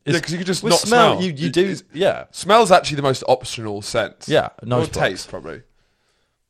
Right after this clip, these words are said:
Speaker 2: No, because you're gonna have to eat something or you're gonna die.
Speaker 1: <laughs>
Speaker 2: Isn't it? Fuck's sake, come on.
Speaker 1: Yeah, but you could, um,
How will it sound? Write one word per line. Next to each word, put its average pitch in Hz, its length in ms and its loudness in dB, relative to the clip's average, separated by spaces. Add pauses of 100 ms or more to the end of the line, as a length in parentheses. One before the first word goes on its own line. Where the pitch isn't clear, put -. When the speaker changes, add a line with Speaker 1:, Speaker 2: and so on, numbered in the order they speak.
(360)
Speaker 2:
No, 98 360 -6 (160)
because 92 420 -10 (120)
you're 98 120 -10
gonna 90 160 -6
have 85 180 -8
to 82 120 -12
eat 73 80 -14
something 71 320 -16
or 73 80 -14
you're 67 100 -16
gonna 69 180 -16
die. 58 320 -12 (640)
Speaker 1:
<laughs> - 640 -12
Speaker 2:
Isn't 85 200 -14
it? - 140 -18 (240)
Fuck's - 340 -4
sake, - 220 -14
come - 160 -16
on. 82 140 -14 (560)
Speaker 1:
Yeah, 135 120 -2
but 117 120 -10
you 117 100 -10
could, 110 180 -10
um, 101 340 -10